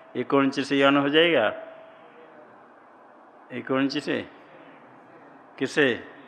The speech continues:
वो से भी क्या रूप बनेगा? कलपः। और संबोधन में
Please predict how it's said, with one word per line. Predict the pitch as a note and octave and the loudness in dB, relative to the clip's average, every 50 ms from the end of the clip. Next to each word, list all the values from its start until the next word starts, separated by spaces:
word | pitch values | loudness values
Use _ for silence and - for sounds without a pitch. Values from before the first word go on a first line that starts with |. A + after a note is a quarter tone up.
| - - - - - - - - - - - - - | -20 -20 -20 -20 -20 -20 -20 -20 -20 -20 -16 -8 -4
वो | A#2 B2 A#2+ | -2 0 0
से | - - A#2 | -2 -4 -10
भी | F#2 - G#2 F#2 | -12 -12 -14 -6
क्या | - C#3 C3+ | 0 2 4
रूप | C#3 C#3+ C#3+ | 4 4 4
बनेगा? | D3+ D#3 D#3+ D#3 C3+ B2 G#2+ G2 F#2 - - - - - - - - - - - - - - - - | 2 2 2 0 0 0 -2 -2 -4 -8 -14 -18 -20 -20 -20 -20 -20 -20 -20 -20 -20 -20 -18 -14 -6
कलपः। | - B2 B2+ C3 C3+ C3 B2 A#2+ - - C#3+ D3 C#3+ C#3 - A2+ G#2+ G#2 G2 F#2+ F#2 - - - - - - - - - - - - - - - - - - - - - - A#2+ | -2 0 4 6 6 6 6 4 2 6 10 10 10 10 10 6 0 -2 -4 -6 -10 -14 -20 -20 -20 -20 -20 -20 -20 -20 -20 -20 -20 -20 -20 -20 -20 -20 -20 -20 -18 -10 -6 -4
और | B2 A#2 | -4 -4
संबोधन | G#2+ - B2+ B2 B2+ C#3+ C#3 D3 D3 D3 D3 D3+ | -4 -4 -4 0 0 2 6 6 6 8 8 6
में | D#3+ E3+ F#3 G3 G3+ G#3+ - | 6 4 4 2 -2 -6 -12